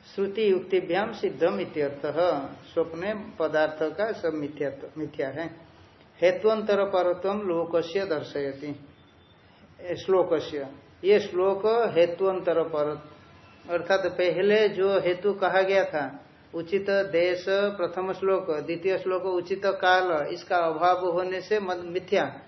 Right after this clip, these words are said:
ये किंतु अलग हेतु कहता है। ये कहता है श्रुति कहती है, श्रुति ऐसा सीधा कह देती है। दर्शयति भाष्य में, "इतश्च स्वप्न दृश्या भावा वितथाः।"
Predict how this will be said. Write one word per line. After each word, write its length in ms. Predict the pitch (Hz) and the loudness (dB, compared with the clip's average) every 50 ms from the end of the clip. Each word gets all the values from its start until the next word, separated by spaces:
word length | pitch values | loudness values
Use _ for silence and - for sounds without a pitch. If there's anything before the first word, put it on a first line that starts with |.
| - - - - - - | -20 -20 -20 -20 -14 -8
ये 200 | 160 170 202 214 | 0 4 4 4
किंतु 300 | 208 208 208 208 208 220 | 4 2 -2 -2 0 0
अलग 440 | 208 196 - 165 160 180 190 165 143 | 0 0 0 0 2 2 2 2 0
हेतु 200 | 156 151 156 160 | -2 -2 -2 -4
कहता 260 | 135 139 147 139 139 | -6 -6 -6 -4 -4
है। 80 | 143 151 | -4 -2
ये 60 | 175 | -2
कहता 180 | 185 208 202 214 | -2 -2 -2 -4
है 60 | - | -6
श्रुति 320 | - 220 220 208 - 269 | -6 -10 -10 -8 -8 -4
कहती 360 | 269 - 170 147 135 - - - | -2 -2 -2 -2 -2 -6 -8 -12
है, 180 | 120 123 - - - - - _ _ _ _ _ _ _ _ _ - - _ _ _ - | -12 -14 -18 -20 -20 -20 -20 _ _ _ _ _ _ _ _ _ -20 -20 _ _ _ -16
श्रुति 240 | 156 160 156 208 | -16 -10 -6 -4
ऐसा 260 | 208 180 143 - 165 147 | -2 -2 -2 -4 -4 -6
सीधा 260 | - 147 143 139 139 | -6 -8 -8 -8 -8
कह 220 | 131 131 - 131 | -8 -8 -10 -12
देती 300 | 123 120 - - - - | -12 -12 -16 -20 -20 -20
है। 200 | 135 - _ _ - _ _ _ - - _ - - _ _ _ _ _ _ _ _ - - _ _ _ _ - 151 | -20 -20 _ _ -20 _ _ _ -20 -20 _ -20 -20 _ _ _ _ _ _ _ _ -20 -20 _ _ _ _ -10 -6
दर्शयति 840 | 143 151 143 - - 156 147 147 147 185 180 175 156 143 139 135 143 | -4 -4 -4 -4 -4 -2 -2 -2 0 0 0 0 0 -2 -4 -4 -2
भाष्य 320 | 151 151 147 - 160 160 | -2 -2 -2 -2 -4 -4
में, 460 | 143 143 151 180 208 214 - - - - - - - | -4 -4 -8 -8 -10 -12 -14 -16 -20 -20 -20 -14 -12
"इतश्च 440 | 170 165 165 220 220 208 214 - 214 | -8 -2 2 2 2 2 0 -2 -2
स्वप्न 580 | 214 220 226 220 - 175 180 175 180 185 185 175 | 0 0 -2 -2 -2 -2 -2 -2 -4 -6 -6 -4
दृश्या 520 | 175 170 175 170 - - 185 175 180 196 | -4 -4 -4 -4 -4 -2 0 2 2 2
भावा 540 | 196 - 147 147 147 147 143 147 151 170 190 | 2 0 0 0 2 2 2 2 0 0 0
वितथाः।" 960 | 180 160 151 135 - 147 135 - - 135 135 135 127 135 160 165 151 135 127 | 0 -2 -6 -6 -6 -8 -8 -6 -6 -4 -4 -4 -4 -4 -4 -4 -4 -6 -8